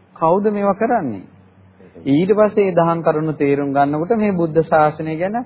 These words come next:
Speaker 1: පැහැදීම තව තව ඇති වෙනවා. මේ අනේ බුදු කෙනෙක් පහළ වෙලා කොච්චර මිනිස්සෙක්ගේ අධ්‍යාත්මය දියුණු කරන්න මේ කරුණු කාරණාව අදාළලා තියෙනවද කියලා.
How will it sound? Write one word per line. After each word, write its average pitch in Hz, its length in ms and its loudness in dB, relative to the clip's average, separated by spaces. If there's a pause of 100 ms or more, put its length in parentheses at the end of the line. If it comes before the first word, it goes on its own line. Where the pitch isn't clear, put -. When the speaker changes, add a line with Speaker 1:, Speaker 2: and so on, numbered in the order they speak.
(380)
Speaker 1:
පැහැදීම 147 640 0
තව 175 280 2
තව 214 200 0
ඇති 185 260 -2
වෙනවා. 135 260 -2
මේ 139 180 -2
අනේ 143 420 -2 (260)
බුදු 135 280 2
කෙනෙක් 147 320 -2
පහළ 131 280 0
වෙලා 139 260 2
කොච්චර 135 520 -4
මිනිස්සෙක්ගේ 151 800 -2
අධ්‍යාත්මය 147 640 0
දියුණු 131 320 -2
කරන්න 139 320 -4
මේ 127 220 -6
කරුණු 123 320 -4
කාරණාව 120 400 0
අදාළලා 107 440 0
තියෙනවද 98 360 -10
කියලා. 92 340 -10